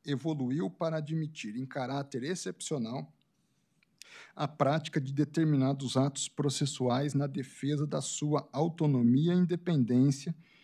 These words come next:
frente aos demais poderes, o que foi muito bem lembrado pelo eminente ministro Gilmar Mendes em seu voto, propondo, inclusive, que o dispositivo impugnado receba a interpretação conforme o artigo cento e trinta e dois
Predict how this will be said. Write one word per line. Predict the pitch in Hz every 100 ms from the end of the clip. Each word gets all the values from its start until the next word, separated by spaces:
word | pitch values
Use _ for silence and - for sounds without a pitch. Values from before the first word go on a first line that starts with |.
| _ _
frente | - - 147 156 160
aos | 143
demais | 147 131 123 127 -
poderes, | - 151 127 143 135 101 - - - _ - - -
o | 127
que | -
foi | 131 156 139
muito | 131 170 214 180
bem | 147 139
lembrado | 135 120 117 113 -
pelo | 131 123
eminente | 120 120 139 139
ministro | 127 123 113 -
Gilmar | 120 123 139
Mendes | 123 127 143 135
em | 139
seu | - 180
voto, | 143 123 - - - - -
propondo, | - - - 123 117
inclusive, | 135 135 175 131 139 165 - - - -
que | 147
o |
dispositivo | 127 - 151 131 131 156 139 143
impugnado | 147 143 131 120 123 139 -
receba | 175 170 - 143 151 147
a |
interpretação | 143 139 143 135 127 - 135
conforme | 185 175 - 131 135
o | 143
artigo | 143 - 143
cento | - 143 135
e | -
trinta | 151 147
e | 127
dois | 117 127 127 -